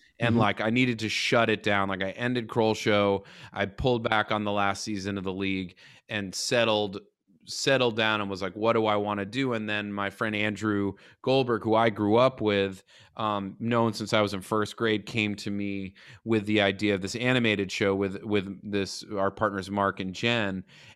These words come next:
Speaker 1: And it was, like, an animated show about kids going through puberty. And I was like, "Yep, that's it." And I, and I
Speaker 2: Mm-hmm.
Speaker 1: felt like I finally had the space again to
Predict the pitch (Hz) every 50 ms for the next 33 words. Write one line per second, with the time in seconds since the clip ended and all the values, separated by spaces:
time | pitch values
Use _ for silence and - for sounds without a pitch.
0 | - - 113 110 107 101 98 107 95 - 107 113 117 127 117 113 107 101 - -
1 | 110 104 101 101 98 - - 107 95 - 107 101 98 - - 101 - - 185 208
2 | 185 156 135 113 104 104 110 107 104 98 104 98 95 - 110 120 147 170 160 -
3 | - 127 127 127 - - 185 151 92 87 - _ - 107 107 113 110 - 123 117
4 | 120 120 135 143 151 135 135 127 117 120 113 110 - 143 131 127 120 117 120 117
5 | 104 104 101 - - - 127 120 120 113 - 117 98 101 110 107 104 101 101 95
6 | - - 107 104 101 98 95 95 92 87